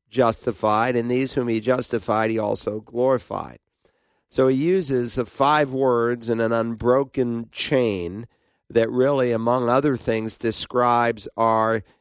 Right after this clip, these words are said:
uh, security in Jesus Christ.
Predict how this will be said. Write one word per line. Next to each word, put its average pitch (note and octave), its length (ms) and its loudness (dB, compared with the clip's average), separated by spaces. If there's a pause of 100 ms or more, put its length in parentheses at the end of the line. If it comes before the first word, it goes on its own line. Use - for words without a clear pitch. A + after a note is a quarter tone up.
(260)
uh, G#2+ 160 -4
security B2 880 0
in A2+ 160 -2
Jesus A2 720 -2
Christ. F2+ 480 -6